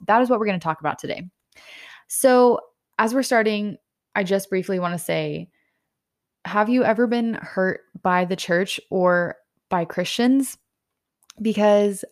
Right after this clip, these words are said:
I have, <laughs> and I've been the source of that hurt for people too. And I just wanna say, before we even begin,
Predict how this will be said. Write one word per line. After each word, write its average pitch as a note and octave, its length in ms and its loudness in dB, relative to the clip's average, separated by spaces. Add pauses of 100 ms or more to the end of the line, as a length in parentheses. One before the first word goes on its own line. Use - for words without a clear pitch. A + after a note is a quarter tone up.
(160)
I A#3+ 160 2
have, F3+ 520 -2 (400)
<laughs> - 320 -20
and G#3 440 -2 (100)
I've G3+ 220 0
been A3+ 180 2
the A3 80 0
source A3 320 -2
of F3+ 100 -6
that E3+ 180 0
hurt E3 300 -4
for F3+ 100 -6
people D#3+ 340 -8
too. F#3 360 -4 (640)
And F3 500 0 (580)
I G3 120 0
just G#3+ 380 0
wanna G3+ 220 0
say, F3+ 640 -4 (320)
before G3+ 280 0
we A3 140 4
even G3+ 180 0
begin, E3+ 500 -2